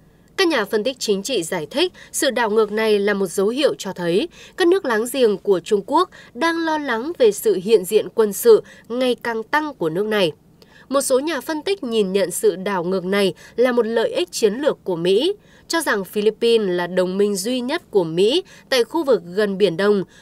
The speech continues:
một tuyến đường hàng hải quan trọng và cũng đang có tranh chấp về chủ quyền lãnh thổ. Trong bối cảnh Trung Quốc tiếp tục củng cố các yêu sách của mình tại Biển Đông như trong năm ngoái,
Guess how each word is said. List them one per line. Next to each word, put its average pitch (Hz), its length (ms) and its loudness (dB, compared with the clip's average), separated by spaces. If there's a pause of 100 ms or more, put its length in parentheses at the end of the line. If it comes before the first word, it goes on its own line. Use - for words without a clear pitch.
một 277 120 -2
tuyến 269 240 -4
đường 294 200 -2
hàng 202 220 -4
hải 185 200 -4
quan 202 280 -4
trọng 196 280 0 (280)
và 240 240 -2
cũng 254 260 -6
đang 269 220 -4
có 190 140 -6
tranh 202 220 -4
chấp - 260 -2
về 180 200 -2
chủ 180 220 -2
quyền 170 240 0
lãnh 151 200 -4
thổ. 220 340 4 (840)
Trong 214 200 0
bối 180 160 0
cảnh 185 380 -4
Trung 196 220 2
Quốc 262 220 0
tiếp 311 160 -4
tục 220 140 -2
củng 165 200 0
cố 165 260 2
các 247 200 -6
yêu 190 220 0
sách 254 220 -8
của 180 120 0
mình 175 220 -2
tại - 140 -6
Biển 175 180 -2
Đông 180 220 2 (300)
như 269 260 0
trong 233 220 -4
năm 202 160 -2
ngoái, 175 340 -2